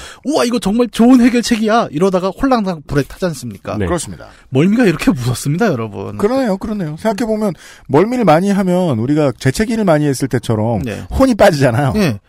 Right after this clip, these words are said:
Speaker 3: 네.
Speaker 1: 전투를 못해요.
Speaker 3: 네.
Speaker 2: 음.
Speaker 1: 그 정도로 굉장히 심각한 현상이었다는 것이 오래전부터 이야기가 되어왔는데 그 치료법이라는 게 밝혀지지 않았죠, 사실은.
Speaker 3: 음.
Speaker 1: 그래서 옛날 그 멀미는 어떻게 치료했는가 기록들을 보면 이제 이런 게 있어요. 중세 유럽에서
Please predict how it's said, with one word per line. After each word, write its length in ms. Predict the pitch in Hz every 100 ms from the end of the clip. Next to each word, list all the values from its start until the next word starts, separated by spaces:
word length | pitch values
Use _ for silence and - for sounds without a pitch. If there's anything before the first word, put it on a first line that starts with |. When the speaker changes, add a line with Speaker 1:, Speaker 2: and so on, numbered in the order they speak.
| -
Speaker 3:
네. 80 | 135
Speaker 1:
전투를 380 | 247 156 269 202
못해요. 640 | 151 - 240 160 117 120
Speaker 3:
네. 180 | 120 104
Speaker 2:
음. 180 | 104 90
Speaker 1:
그 80 | 120
정도로 240 | 226 220 196
굉장히 260 | 123 156 180
심각한 480 | 294 339 339 -
현상이었다는 680 | 285 254 240 214 180 - 143
것이 120 | 160
오래전부터 680 | 208 107 214 339 294 208 - 196
이야기가 440 | 135 143 135 147
되어왔는데 720 | - 117 113 101 98 127 170 - - - -
그 100 | 151
치료법이라는 760 | - 285 311 - 262 254 240 226
게 80 | 262
밝혀지지 640 | - - - 196 - 214 -
않았죠, 440 | 131 175 202 - 113
사실은. 460 | 147 - 98 147 -
Speaker 3:
음. 160 | 98 85 - -
Speaker 1:
그래서 220 | 226 226
옛날 380 | 165 226 269 233
그 100 | - 127
멀미는 340 | 147 269 285 185
어떻게 180 | -
치료했는가 460 | 214 226 254 226 196
기록들을 400 | - 180 - 208
보면 240 | 175 190 185
이제 160 | 151 123
이런 220 | 180 240
게 60 | 131
있어요. 260 | - 87 85
중세 280 | 147 151 143
유럽에서 500 | 117 107 101 98